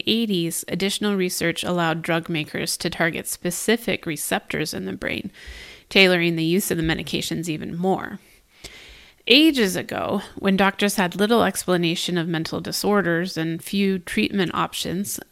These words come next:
the suppression of symptoms often came with dire consequences.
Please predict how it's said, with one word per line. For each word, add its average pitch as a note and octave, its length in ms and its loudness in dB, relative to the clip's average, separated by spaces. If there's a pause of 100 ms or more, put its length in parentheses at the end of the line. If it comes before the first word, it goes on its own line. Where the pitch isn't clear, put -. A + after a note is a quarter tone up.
the G3 160 -2
suppression G#3 720 0
of E3 120 -2
symptoms - 880 0 (120)
often F#3 400 -2
came E3+ 280 -2
with D#3+ 140 -6
dire F#3 220 -6
consequences. - 920 -8